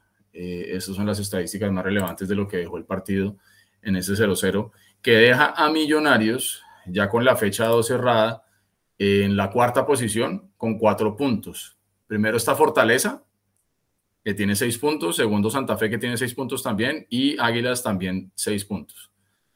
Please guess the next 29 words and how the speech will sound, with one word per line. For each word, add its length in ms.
Cuarto 320
Millonarios 500
con 260
cuatro, 520
quinto 380
Junior 360
con 220
cuatro, 400
sexto 480
Jaguares 420
con 220
cuatro, 360
séptimo 460
Tolima 340
con 220
tres 420
y 240
octavo 640
América 560
con 280
tres, 320
y 60
hasta 260
ahí 160
el 100
grupo 300
de 60
los 180
ocho, 320